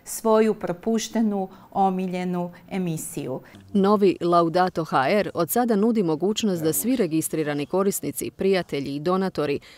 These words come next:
Speaker 2: kroz članstvo u klubu prijatelja mogu na zahtjev neograničeno gledati propuštene emisije. Zlatnim prijateljima omogućeno je i gledanje filmova i koncerta iz Laudato produkcije,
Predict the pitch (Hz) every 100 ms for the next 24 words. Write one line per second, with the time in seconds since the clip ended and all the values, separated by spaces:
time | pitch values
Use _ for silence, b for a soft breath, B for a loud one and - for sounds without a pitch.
0 | B - 180 - 220 226 226 180 165 151
1 | 170 151 151 - 208 226 233 208 170 180
2 | 233 214 156 147 175 208 - 190 160 147
3 | 175 208 220 190 156 156 196 202 190 180
4 | 165 147 151 - 151 151 160 180 - 175
5 | - _ B B B B 185 175 170 165
6 | 156 180 220 202 190 175 160 - 180 208
7 | 214 214 185 175 170 160 143 180 196 185
8 | 156 143 196 202 202 190 175 170 202 214
9 | 220 202 214 202 180 180 170 190 190 175
10 | 170 180 202 - 170